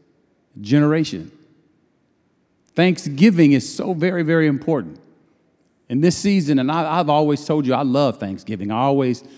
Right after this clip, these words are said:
loved it. I always loved teaching about giving thanks and being thankful, because thanksgiving and having a grateful heart changes your atmosphere. It impacts the people in your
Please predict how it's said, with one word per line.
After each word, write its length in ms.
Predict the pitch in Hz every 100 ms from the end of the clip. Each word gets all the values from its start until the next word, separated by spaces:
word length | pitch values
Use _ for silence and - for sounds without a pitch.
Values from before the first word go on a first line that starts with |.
| -
loved 300 | 110 123 127
it. 80 | 127
I 60 | 113
always 320 | 123 131 123
loved 280 | 117 117 -
teaching 300 | 185 - 123
about 380 | 107 101 - -
giving 260 | 101 104
thanks 420 | 95 107 110 - - - _ -
and 100 | 113
being 160 | 123 117
thankful, 400 | - 160 151 135
because 380 | 117 123 113
thanksgiving 960 | - 165 156 - 131 160 156 185 131 - - -
and 100 | 110
having 220 | 135 131
a 60 | 113
grateful 520 | 107 151 160 - 120
heart 380 | - 202 143 - - - _ -
changes 540 | - 185 175 151 139
your 200 | 151 -
atmosphere. 880 | 156 - 117 - - 110 90 80 - - _ _ _ _ _
It 100 | 135
impacts 460 | 151 151 165 131 -
the 100 | -
people 360 | - 170 156
in 120 | 143
your 280 | 143 143 131